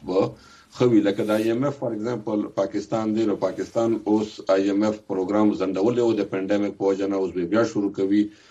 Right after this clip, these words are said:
خو چې شروع یې کړي هم ډېر ضروري دی، پاکستان د آی ایم ایف پروګرام نه بغیر نشي، آ، چلېدی، نه د دوی پیسو نه بغیر.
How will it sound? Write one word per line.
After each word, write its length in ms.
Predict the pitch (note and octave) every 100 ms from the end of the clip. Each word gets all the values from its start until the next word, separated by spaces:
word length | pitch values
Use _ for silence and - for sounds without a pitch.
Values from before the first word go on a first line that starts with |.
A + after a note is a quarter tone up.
| _ -
خو 80 | G2+
چې 120 | G2+
شروع 260 | G2+ G#2+ C3
یې 100 | C#3
کړي 80 |
هم 240 | B2+ C#3 C3+
ډېر 120 | C#3
ضروري 300 | G#2+ G#2 C3
دی، 100 | A2+
پاکستان 560 | G#2+ G2 F#2+ F2+ A2+ G#2+
د 40 | G#2
آی 140 | G2 F#2+
ایم 140 | G2
ایف 100 | G#2+
پروګرام 360 | G#2+ F#2+ G2+ A2
نه 100 | G2
بغیر 320 | F#2 F#2+ G#2+
نشي، 340 | G#2 C3 G2+ - -
آ، 40 |
چلېدی، 580 | F#2+ E2+ F2 F2 E2+ F#2
نه 120 | F#2
د 200 | G2 F#2+
دوی 120 | F2+ G2
پیسو 380 | F2+ E2+ A2+
نه 100 | A2+
بغیر. 420 | F#2+ F#2 F2+ F#2